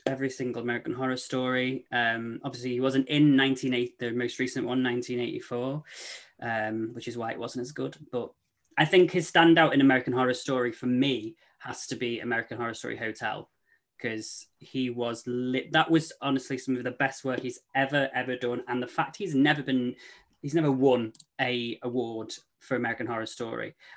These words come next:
and he was only nominated for, like, the Chainsaw Awards for Hotel.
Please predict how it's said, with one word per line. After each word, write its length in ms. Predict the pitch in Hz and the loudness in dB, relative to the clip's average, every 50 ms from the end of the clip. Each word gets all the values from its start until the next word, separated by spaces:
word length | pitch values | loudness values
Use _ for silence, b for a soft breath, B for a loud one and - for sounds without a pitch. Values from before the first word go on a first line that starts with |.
| B - | B -2
and 380 | 143 139 135 131 123 117 113 - - _ _ 123 120 120 | 2 2 4 4 2 0 -4 -8 -12 _ _ -14 -6 -4
he 80 | 135 | -4
was 100 | 131 131 | -2 0
only 140 | 135 131 131 | 0 2 2
nominated 680 | 127 123 120 123 123 120 117 113 - - 120 113 - - _ _ | 2 2 2 0 0 -2 -4 -6 -8 -10 -10 -10 -12 -16 _ _
for, 160 | - - 131 | -12 -8 -6
like, 340 | 123 120 110 113 110 - - _ _ _ _ - | -4 -4 -4 -4 -6 -10 -16 _ _ _ _ -14
the 140 | 120 123 123 | -10 -10 -10
Chainsaw 720 | - - - - 120 117 123 131 127 - 135 127 127 127 | -8 -6 -6 -4 -4 -2 -2 -2 -2 -2 -2 -2 -2 -2
Awards 440 | 127 127 131 131 127 135 139 - | 0 0 0 0 0 -2 -4 -6
for 120 | - - 120 | -6 -6 -4
Hotel. 480 | 127 120 117 - 120 117 120 131 131 | -4 -4 -4 -2 -2 -2 -2 -2 -4